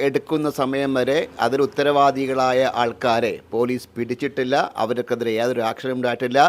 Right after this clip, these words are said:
മാത്രമല്ല, ഈ മാമനെ കാണിച്ചു കൊടുത്തൊരു യുവതിയുണ്ട്, കെ എസ് എഫ് ഇയിൽ ജോലിയുള്ള യുവതി, അവർക്കെതിരെ കേസും എടുത്തിട്ടില്ല. മറ്റു രണ്ടു പേർക്കെതിരെ കേസെടുത്ത് എഫ് ഐ ആർ ഇട്ടു, പക്ഷേ കാരണക്കാരിയായ ആ ഒരു യുവതിക്കെതിരെ കേസെടുത്തിട്ടില്ല, ഇതുവരെ പ്രതികളെ അറസ്റ്റ് ചെയ്തിട്ടില്ല.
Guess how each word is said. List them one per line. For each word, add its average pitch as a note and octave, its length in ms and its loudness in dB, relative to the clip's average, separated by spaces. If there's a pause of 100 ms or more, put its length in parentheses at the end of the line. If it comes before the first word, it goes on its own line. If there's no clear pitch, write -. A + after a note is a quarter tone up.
(580)
മാത്രമല്ല, F3+ 520 6 (220)
ഈ D#3 120 4
മാമനെ F3 500 8 (100)
കാണിച്ചു F3 400 6
കൊടുത്തൊരു E3 440 0
യുവതിയുണ്ട്, D#3+ 440 4 (380)
കെ C3 120 2
എസ് D#3 140 6
എഫ് E3 120 6
ഇയിൽ E3 140 2
ജോലിയുള്ള D3+ 400 8
യുവതി, C#3 200 4 (220)
അവർക്കെതിരെ E3 600 6
കേസും C3+ 300 2
എടുത്തിട്ടില്ല. G2 440 -8
മറ്റു - 240 -14
രണ്ടു B2+ 140 4
പേർക്കെതിരെ D#3 480 6
കേസെടുത്ത് E3+ 500 4
എഫ് A3 120 4
ഐ G#3+ 140 10
ആർ D#3 120 8
ഇട്ടു, G#2 160 -4
പക്ഷേ C3+ 240 -2
കാരണക്കാരിയായ D#3+ 720 6
ആ E3 120 8
ഒരു D#3+ 60 6
യുവതിക്കെതിരെ E3+ 580 6
കേസെടുത്തിട്ടില്ല, C#3 600 2 (140)
ഇതുവരെ C#3+ 280 2
പ്രതികളെ A#2 400 -2
അറസ്റ്റ് B2 280 -4
ചെയ്തിട്ടില്ല. G#2+ 400 -8